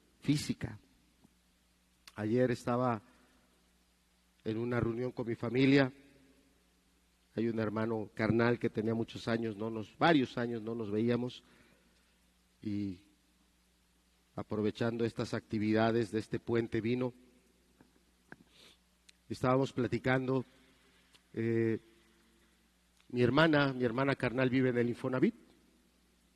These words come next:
y mi cuñado estaba platicando cómo en esta semana, ahí, en su calle, donde ellos viven,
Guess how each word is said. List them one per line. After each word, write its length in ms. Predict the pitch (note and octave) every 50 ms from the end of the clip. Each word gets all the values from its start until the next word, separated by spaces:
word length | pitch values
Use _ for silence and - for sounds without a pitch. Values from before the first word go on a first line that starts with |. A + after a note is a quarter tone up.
| _ _ _ _ _ _ _ _ _ _ _ _ _ _ _ _ _ - -
y 120 | A2+ A2+
mi 100 | A2+ A#2+
cuñado 540 | - - B2+ B2 C3 D3 D#3+ E3 D#3 D3 C#3
estaba 260 | A#2+ - C#3+ C#3 C#3
platicando 640 | C3 - C3+ B2 - B2 - C#3 C#3 C#3 C#3+ D3 C#3
cómo 460 | - - C#3+ C3 C#3+ C#3 C3 A#2 G#2 - -
en 240 | - A#2 A#2+ A#2 B2+
esta 220 | C3 - - C#3+
semana, 580 | - - D3 C3 C#3 D3 D3 C#3 C3 C3 C3 - - - - _ _ _ _ _ _ _ _ _ _ -
ahí, 420 | G2+ A2+ C3+ E3 A#3 C#4+ E4 - -
en 120 | F3+ C3 A2+
su 180 | - - A#2
calle, 340 | - C#3 C#3 D3+ D#3+ F#3 G3
donde 260 | D#3 C#3+ C3 B2 C3+
ellos 200 | B2+ C3 C3 -
viven, 320 | C#3 D#3+ F#3 G3 G#3+ A3+